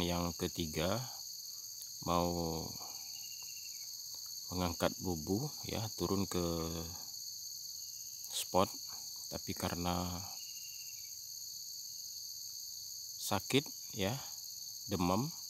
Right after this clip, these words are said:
yang belum kunjung sembuh, sehingga bubu kita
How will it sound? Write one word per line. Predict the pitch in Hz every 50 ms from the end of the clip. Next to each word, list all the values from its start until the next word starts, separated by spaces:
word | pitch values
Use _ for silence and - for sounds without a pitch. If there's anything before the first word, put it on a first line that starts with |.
| - - - - - - - - - - - - - -
yang | - 95 90 87 90 90 87 87 85 87 85 85 82 85 85 - - - - - - - 87
belum | 87 85 85 87 85 87 - -
kunjung | 92 87 82 90 87 85 85 85
sembuh, | - - 92 90 87 101 131 147 - - - - - - - - - - - - - - - - - - - - - - - -
sehingga | 85 85 85 92 92 98 101 104 107 101 104 104 104 110 110 104 - - - - - - - - - - - - - - - - - - - - - - - - - - - - - - - - - -
bubu | 107 98 90 87 92
kita | 90 - 90 - - 104 104 101 104 107 104